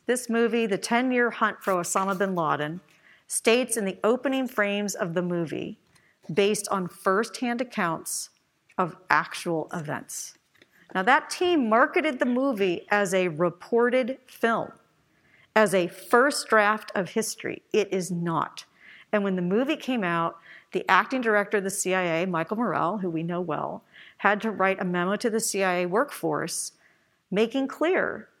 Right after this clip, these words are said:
that the movie was not realistic. So when the director of C I A has to write a memo to C I A about a movie depicting the C I A and whether it's true or not, you know entertainment isn't just entertainment. So having, just like they do in intelligence assessments where you know what,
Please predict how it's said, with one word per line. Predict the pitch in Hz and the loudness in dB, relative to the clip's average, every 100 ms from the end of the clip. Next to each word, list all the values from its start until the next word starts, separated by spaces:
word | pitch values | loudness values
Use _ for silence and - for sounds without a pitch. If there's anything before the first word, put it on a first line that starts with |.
| _ | _
that | - 202 | -4 -2
the | 208 | -2
movie | 190 196 233 190 180 175 | 0 0 0 0 -2 -4
was | 185 180 | -4 -4
not | 180 185 - | -2 -2 -2
realistic. | 185 165 170 - 92 - - - | -2 -2 -4 -4 -8 -10 -16 -8
So | - | -2
when | 208 214 | 0 2
the | 208 - | 0 -4
director | 190 208 185 320 381 | -4 0 2 4 4
of | 349 | 2
C | - 262 | 2 4
I | 220 | 2
A | 208 208 208 - - - | 4 2 0 -4 -18 -2
has | - 285 | 2 4
to | 240 | 4
write | 208 | 4
a | |
memo | 190 185 214 269 262 | 2 4 4 4 4
to | 214 | 2
C | - 202 | 0 2
I | 180 | 2
A | 170 165 160 - | 2 2 0 0
about | 190 190 | 2 2
a | 185 | 2
movie | 180 196 294 359 277 202 | 2 4 6 6 4 0
depicting | 190 - 370 302 214 | -2 0 0 2 0
the | |
C | 180 - 185 | 0 2 2
I | 175 | 4
A | 170 170 | 2 0
and | 180 185 | 0 2
whether | 208 196 | 2 2
it's | 180 - | 0 -4
true | - 403 | -2 2
or | 294 | 4
not, | 175 143 143 - - - - - | 4 2 0 -4 -18 -20 -16 -6
you | 208 | -2
know | 214 | 0
entertainment | 208 196 190 185 175 | 0 -2 -4 -4 -4
isn't | 175 170 | -4 -4
just | 165 160 - | -4 -6 -6
entertainment. | 170 156 175 156 156 | -8 -6 -6 -4 -6
So | - 233 | -2 -2
having, | 226 339 349 392 359 | 0 2 4 4 0
just | 247 349 | 0 -2
like | - 339 | 0 0
they | 277 | 0
do | 233 240 | 2 0
in | 202 | -2
intelligence | 180 233 240 247 240 | 0 0 0 -2 -6
assessments | 240 247 233 240 226 | -2 0 0 -2 -4
where | - 190 | 0 0
you | 180 | 0
know | 185 208 208 | 2 4 4
what, | 202 175 | 4 2